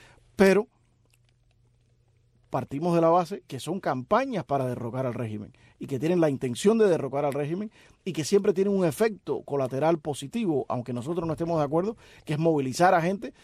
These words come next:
y llevar a ese pueblo cubano. Y parte de lo que necesitamos en Cuba es que más personas dejen el miedo atrás y sigan el ejemplo de esa valiente oposición que día a día guarda la dignidad del pueblo cubano sobre sus espaldas, recibiendo a veces golpes si es necesario,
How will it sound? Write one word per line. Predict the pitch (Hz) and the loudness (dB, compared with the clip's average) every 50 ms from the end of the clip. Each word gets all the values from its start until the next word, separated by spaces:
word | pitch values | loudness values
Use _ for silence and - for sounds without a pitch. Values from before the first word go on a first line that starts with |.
| _ _ - | _ _ -14
y | - 139 | -10 -8
llevar | 139 135 135 147 160 175 | -6 -2 0 2 2 2
a | |
ese | 165 - 151 127 | 2 0 -2 -2
pueblo | 139 151 151 151 143 131 | 0 0 2 2 0 0
cubano. | 127 131 135 131 127 127 | 0 -2 -2 -2 -2 -4
Y | 131 | -4
parte | - - 156 170 185 196 | -2 -2 -2 0 2 2
de | 185 | 2
lo | 175 | 2
que | 156 156 | 2 -2
necesitamos | 139 110 117 113 127 123 170 180 220 220 180 | -2 -4 -4 -6 -4 0 0 2 2 2 0
en | 156 135 | -2 -2
Cuba | 135 127 131 143 196 - _ - - - _ _ _ _ - | -4 -4 -4 -4 -4 -6 _ -18 -20 -20 _ _ _ _ 0
es | 143 147 143 - - | 0 0 0 -2 -4
que | - 131 | -4 -2
más | 123 151 190 190 | 2 2 2 2
personas | - 180 151 139 - 165 151 151 196 202 - - _ _ _ _ _ _ | 2 0 0 0 0 0 0 0 0 -6 -10 -16 _ _ _ _ _ _
dejen | - 170 151 170 180 165 175 170 151 143 | -10 -2 2 2 2 4 2 0 0 0
el | 139 131 | 0 0
miedo | 127 131 147 165 165 156 | 0 0 2 2 2 2
atrás | 147 123 135 160 196 - - - | 2 0 0 -2 -4 -4 -8 -14
y | - 135 113 | -14 -14 -10
sigan | - 131 151 156 151 | -8 -6 -6 -4 -4
el | 143 135 | -2 -2
ejemplo | 123 123 120 165 220 233 196 139 127 117 - - - - - - - - | -2 -2 0 0 2 2 0 0 -4 -8 -10 -12 -16 -20 -20 -20 -16 -10
de | - 127 | -8 -6
esa | 127 123 165 156 | -2 0 2 4
valiente | 147 139 143 156 175 190 196 - 190 | 4 6 6 4 4 4 4 2 0
oposición | 147 110 127 120 131 120 127 160 196 208 233 233 - _ - - - _ | -2 -2 -6 -8 -6 -4 0 0 0 0 -2 -4 -10 _ -20 -20 -20 _
que | - 120 127 | -8 -4 0
día | 143 165 175 170 | 2 4 6 6
a | 165 | 6
día | 175 196 202 185 165 | 4 4 4 4 4
guarda | 143 143 160 175 180 180 170 160 - | 4 2 2 2 2 2 2 0 0
la | 151 151 139 135 | -2 -2 -2 -2
dignidad | 139 135 127 139 139 143 160 180 185 | -2 -4 -4 -4 -2 2 4 4 4
del | 170 160 | 4 2
pueblo | 139 165 180 185 180 170 143 | 0 0 2 2 2 2 0
cubano | 139 147 170 180 190 170 | 2 2 2 2 2 0
sobre | - 147 135 131 | -2 -4 -6 -6
sus | 113 127 127 | -6 -6 -6
espaldas, | 127 120 - 185 180 180 156 135 120 - _ _ - _ _ _ _ | -8 -2 2 4 4 4 2 0 -4 -8 _ _ -20 _ _ _ _
recibiendo | - 139 117 120 127 139 160 175 175 165 | -12 -10 -8 -6 -4 -2 0 2 4 4
a | 156 | 4
veces | 165 165 - 147 | 4 2 0 -2
golpes | 123 143 185 196 185 - - 220 | 0 2 2 2 2 0 -4 -12
si | - - 156 | -12 -10 -10
es | 139 | -8
necesario, | 151 151 131 127 123 110 156 143 131 117 117 - | -6 -6 -8 -8 -4 -2 -2 0 0 -2 -6 -10